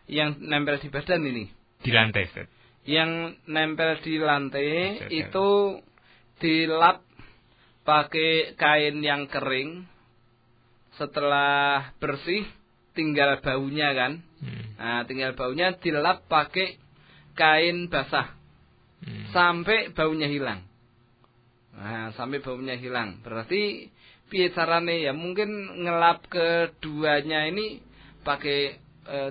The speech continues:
Speaker 1: di dogoki sabun. Nah, dogoki sabun piye carane gen lebih,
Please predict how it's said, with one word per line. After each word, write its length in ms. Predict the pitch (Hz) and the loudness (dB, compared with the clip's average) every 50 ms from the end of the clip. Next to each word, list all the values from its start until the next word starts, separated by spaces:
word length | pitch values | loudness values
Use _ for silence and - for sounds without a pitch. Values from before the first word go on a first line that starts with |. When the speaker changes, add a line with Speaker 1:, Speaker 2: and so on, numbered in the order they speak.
| 139 139 | -8 -10
Speaker 1:
di 480 | - 143 135 135 135 135 135 135 127 - - _ _ _ _ _ _ _ _ - | -10 -8 -6 -6 -6 -6 -8 -10 -10 -14 -20 _ _ _ _ _ _ _ _ -10
dogoki 320 | 135 120 131 127 135 139 | -10 -8 -6 -8 -6 -4
sabun. 560 | - 175 190 175 - 143 135 131 139 156 156 147 - _ _ _ _ _ _ _ _ _ _ _ _ _ _ _ - | -4 -4 -4 -4 -4 -6 -6 -6 -8 -10 -12 -16 -20 _ _ _ _ _ _ _ _ _ _ _ _ _ _ _ -18
Nah, 400 | 98 107 107 104 101 101 110 117 - | -14 -12 -12 -12 -12 -14 -16 -18 -16
dogoki 240 | - 120 113 113 120 | -14 -12 -10 -10 -10
sabun 480 | 120 151 131 123 - 151 147 147 151 139 | -8 -8 -8 -8 -8 -8 -8 -8 -6 -6
piye 160 | 147 139 135 | -6 -6 -4
carane 480 | 143 135 123 127 127 131 143 175 180 180 | -4 -4 -2 -2 -2 -2 -2 -4 -4 -4
gen 240 | 156 139 135 131 | -4 -4 -4 -6
lebih, 320 | 127 120 - 151 147 147 | -6 -8 -8 -8 -10 -10